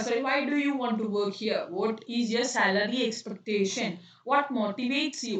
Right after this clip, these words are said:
What makes a good team player? Is there anything that you would like to ask me? ഇതൊക്കെ എന്താണ്, ഇന്റർവ്യൂസിൽ ഫ്രീക്വന്റ് ആയിട്ട് ask, ആ, ചോദിക്കുന്ന ക്വസ്റ്റ്യൻസ് ആണ്.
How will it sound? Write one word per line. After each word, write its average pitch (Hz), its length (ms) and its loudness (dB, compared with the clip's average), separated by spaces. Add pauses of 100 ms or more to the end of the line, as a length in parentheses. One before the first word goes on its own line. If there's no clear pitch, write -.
(160)
What 202 160 0 (120)
makes 220 200 -2 (100)
a 233 40 2 (120)
good 339 160 -4 (100)
team 202 180 -2 (100)
player? 170 300 0 (280)
Is 285 80 2 (140)
there 208 200 2 (140)
anything 233 380 -2 (140)
that 220 200 8 (340)
you 233 140 -6
would 208 160 0 (100)
like 233 280 6
to 202 40 -4 (160)
ask 175 180 0 (100)
me? 220 140 -2
ഇതൊക്കെ 254 280 -2
എന്താണ്, 208 280 0 (160)
ഇന്റർവ്യൂസിൽ 220 580 0 (140)
ഫ്രീക്വന്റ് 220 460 -2
ആയിട്ട് 214 160 2 (100)
ask, 190 180 -4 (120)
ആ, 196 180 -4
ചോദിക്കുന്ന 220 480 0
ക്വസ്റ്റ്യൻസ് 180 460 -2
ആണ്. 165 120 -8